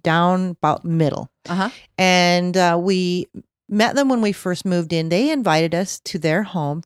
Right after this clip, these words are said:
Speaker 1: f-, for a party.
Speaker 2: Nice.
Speaker 1: So we went there and we enjoyed ourselves.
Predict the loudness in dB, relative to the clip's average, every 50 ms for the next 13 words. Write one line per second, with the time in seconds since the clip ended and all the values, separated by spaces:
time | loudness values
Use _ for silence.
0 | _ -16 -16 -16 _ _ -8 -4 -2 -2 -2 -4 -4 -4 -2 -2 -2 -2 -6 -10
1 | -14 _ _ _ _ -2 0 0 2 2 2 2 0 -2 -6 -4 -2 -2 0 0
2 | 0 -2 -4 -6 -8 -8 -8 _ _ _ _ _ _ _ _ _ _ _ _ _
3 | 0 2 2 2 2 2 0 0 -2 _ _ -20 _ -6 -4 -2 0 2 2 4
4 | 2 2 0 0 0 0 0 -2 -6